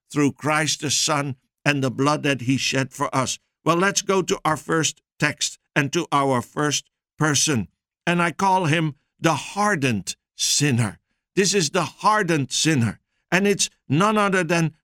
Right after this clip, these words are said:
Pharaoh. Well, you can read the whole story in the book of Exodus. Remember the Israelites? They were in Egypt. They went there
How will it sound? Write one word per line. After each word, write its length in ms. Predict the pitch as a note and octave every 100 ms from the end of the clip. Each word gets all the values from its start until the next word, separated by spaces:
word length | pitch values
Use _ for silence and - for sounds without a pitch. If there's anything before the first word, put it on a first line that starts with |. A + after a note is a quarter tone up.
| _
Pharaoh. 800 | _ F#3+ G3 E3 D3+ C#3+ F2+ - _ -
Well, 300 | E3+ D#3 C3+ _
you 140 | D#3 E3
can 200 | F3 E3
read 260 | F3 F3+
the 100 | E3+
whole 180 | D3 E3
story 540 | - - E3+ D#3+ E3 -
in 200 | D3 D3
the 100 | C#3
book 240 | D#3 - -
of 160 | C#3 -
Exodus. 680 | D#3 - - D3+ D#3+ B2+ - _ _ -
Remember 460 | C3 D#3 E3 F3
the 180 | D#3 E3
Israelites? 680 | F3+ C#3 E3 D#3 D#3 D#3+ - - _ _ _
They 160 | C#3
were 240 | D3 D#3+ E3
in 200 | D#3+ D3+ -
Egypt. 440 | E3+ D3+ E3 D3+
They 140 | D3 C#3+
went 300 | D3+ D#3+ D3+
there 300 | D3+ D3+